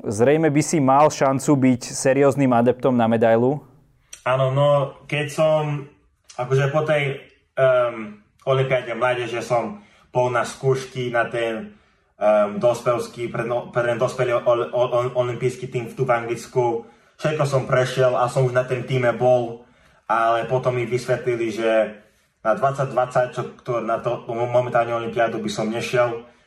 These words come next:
Speaker 2: by ma celý nechal na to dvadsať dvadsaťštyri. A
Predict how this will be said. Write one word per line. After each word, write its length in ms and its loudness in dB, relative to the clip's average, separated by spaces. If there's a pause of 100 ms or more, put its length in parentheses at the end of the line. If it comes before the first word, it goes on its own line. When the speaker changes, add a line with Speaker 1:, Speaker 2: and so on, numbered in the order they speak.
(160)
Speaker 2:
by 160 -8
ma 160 -2
celý 240 0
nechal 280 0
na 120 -2
to 80 -2
dvadsať 240 -2
dvadsaťštyri. 560 -4 (560)
A 100 2